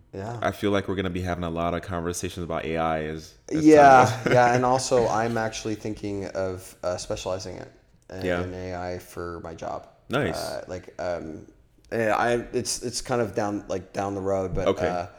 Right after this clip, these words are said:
Speaker 1: I'm gonna ask to, like, take classes and, like,
Speaker 2: Nice.
Speaker 1: really
Speaker 2: That'd be super
Speaker 1: zone
Speaker 2: cool.
Speaker 1: in, so,
Speaker 2: Yeah.
Speaker 1: um, but yeah, uh, I, wonderful conversation.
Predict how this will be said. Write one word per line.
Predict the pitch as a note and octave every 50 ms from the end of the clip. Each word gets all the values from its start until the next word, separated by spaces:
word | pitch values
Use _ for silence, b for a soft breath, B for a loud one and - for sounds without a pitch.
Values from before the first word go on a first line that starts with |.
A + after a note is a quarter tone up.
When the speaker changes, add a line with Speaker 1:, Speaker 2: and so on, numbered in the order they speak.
| B B B B B B B B B -
Speaker 1:
I'm | G2
gonna | A2 G#2 F#2+
ask | F#2 F#2 F#2 F2+ - - -
to, | - F#2
like, | E2 D#2+ D2 -
take | - - - -
classes | - - - - - - E2 F2 F2 F2+ - -
and, | F2+ - - E2 - - -
like, | - C#3 B2+
Speaker 2:
Nice. | G2 F2+ F2 F2+
Speaker 1:
really | F2+ F2 F2 E2+ D#2 D2+ D2+
Speaker 2:
That'd | F#2+ G#2 G#2
be | G2 F#2+
super | - - - F2+ - -
Speaker 1:
zone | E2+ E2+
Speaker 2:
cool. | F2 E2+ D#2+ D#2
Speaker 1:
in, | F2
so, | - - - - - - b b b b b b b b b
Speaker 2:
Yeah. | - - G2+ G2 F#2+ F#2+
Speaker 1:
um, | F2+ F2+ F2 F2 - - _ _ _ _ _ _ _ _ _ - - - - G#2+
but | - B2+ A#2 G2
yeah, | A#2+ C3+ C#3+ C3 G2+ - - -
uh, | G2+ G2+ G2+ G2 G2 G2 F#2+ F#2+ F#2 - - - - _ _ _ -
I, | G2 G#2 G#2 G2+ G2+ G2+ - - - - G#2
wonderful | G2+ A#2 B2+ C3+ A#2+ C3 B2+
conversation. | B2+ A#2+ A#2 A2+ A2 - A2 G#2+ G2+ - G#2+ G2+ G#2 G#2 G#2